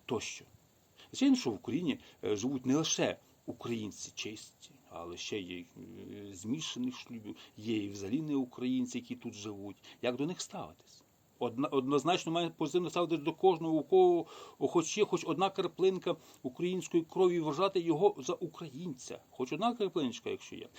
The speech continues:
І навіть якщо у нього взагалі немає української крові, але він вважає себе українцем, хоче жити в Україні, він, е, е, він проникся українською культурою, то таку людину ми теж повинні вважати українцем. Ну, вже не етнічним українцем, а політичним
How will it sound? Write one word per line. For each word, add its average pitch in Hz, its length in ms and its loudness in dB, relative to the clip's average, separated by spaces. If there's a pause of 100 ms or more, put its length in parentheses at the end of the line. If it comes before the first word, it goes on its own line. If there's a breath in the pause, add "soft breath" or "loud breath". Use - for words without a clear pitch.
(140)
І 120 60 0
навіть 220 180 6
якщо 220 240 2
у 214 80 2
нього 220 180 6
взагалі 190 260 6
немає 220 220 6
української 131 360 0
крові, 113 220 0
але 127 160 2
він 160 160 -2 (200 loud breath)
вважає 143 340 0
себе 135 260 0
українцем, 127 460 0
хоче 160 260 -4
жити 160 300 -2
в 127 60 -2
Україні, 117 560 -6 (260 loud breath)
він, 139 140 4
е, 143 320 -4
е, 139 480 0
він 147 280 0 (360 loud breath)
проникся 165 400 0
українською 160 500 -4
культурою, 127 840 -6 (960)
то 143 60 -12
таку 131 340 -6
людину 139 280 0
ми 143 100 0 (100)
теж - 280 -2 (200)
повинні 107 260 -8
вважати 95 380 -10
українцем. - 640 -14
Ну, 214 100 -2
вже 277 140 4
не 269 80 10
етнічним - 440 0
українцем, - 400 -8
а 202 40 -2
політичним - 580 -14